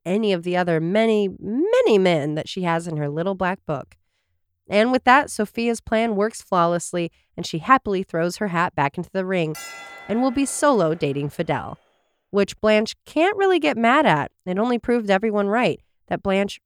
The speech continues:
really didn't care that much about the relationship. It's even later in the school year, summer course, season, and Rose is sitting on the couch in my favorite of hers, the airplane sweater,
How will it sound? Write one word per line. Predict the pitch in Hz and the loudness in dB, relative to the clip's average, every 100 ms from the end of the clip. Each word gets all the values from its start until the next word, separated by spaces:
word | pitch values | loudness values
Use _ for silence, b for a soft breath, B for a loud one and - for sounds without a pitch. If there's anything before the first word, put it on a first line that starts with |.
| - | -10
really | 165 196 233 | -6 -4 -4
didn't | 208 208 | -4 -8
care | - 196 | -6 -4
that | 190 156 | -2 -4
much | 147 156 | -4 -8
about | 160 160 160 | -4 -4 -4
the | |
relationship. | 147 147 190 - 143 - 120 - _ _ _ _ _ | -8 -4 -4 -4 -8 -8 -14 -14 _ _ _ _ _
It's | - 233 - | -2 -2 0
even | 269 269 | 0 0
later | 233 208 220 233 | 2 2 4 2
in | 233 | 2
the | 233 | -2
school | - - 202 214 | -4 -2 0 2
year, | 202 196 220 233 _ _ | 2 0 -2 -6 _ _
summer | - - - 208 208 214 233 | -14 -12 -4 -2 0 0 -2
course, | - 285 311 349 381 - - _ _ _ - | -2 0 2 2 -2 -6 -16 _ _ _ -18
season, | - 165 151 165 233 320 453 480 _ _ _ _ _ _ | -10 -6 -4 -2 -2 0 0 -4 _ _ _ _ _ _
and | 196 247 247 | 0 0 0
Rose | 233 247 285 | 2 2 2
is | 320 - | -2 -2
sitting | - 214 214 | -2 -2 0
on | 202 | -2
the | 214 | -2
couch | - 156 147 - _ _ | 0 0 0 -8 _ _
in | 185 190 | -4 0
my | 180 | 0
favorite | 180 - 214 208 180 | -2 0 2 2 0
of | 151 147 | -4 -4
hers, | 156 139 156 - _ - | -4 -4 -6 -10 _ -12
the | 233 | -8
airplane | 156 160 - 151 139 | -2 -4 -2 -6 -6
sweater, | - - 131 110 | -8 -10 -10 -12